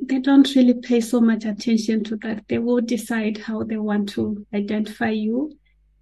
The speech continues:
and that will shape how they react to your presence and even answer your questions or refuse to answer your questions for that matter.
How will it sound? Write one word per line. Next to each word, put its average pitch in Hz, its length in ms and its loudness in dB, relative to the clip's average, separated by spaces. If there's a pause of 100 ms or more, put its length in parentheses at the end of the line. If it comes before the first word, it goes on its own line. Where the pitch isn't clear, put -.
(100)
and 220 280 4
that 226 320 2
will 220 80 2
shape 214 500 0
how 220 340 -2
they 214 180 2
react 214 580 0
to - 100 -6
your 208 120 0
presence 208 600 -4
and 208 160 0
even 226 280 0
answer 214 340 0
your 214 180 0
questions 220 540 0
or 220 200 0
refuse 220 600 2
to - 80 -2
answer 208 340 2
your 208 180 4
questions 214 460 0
for 220 120 -6
that 208 260 -4
matter. 202 500 0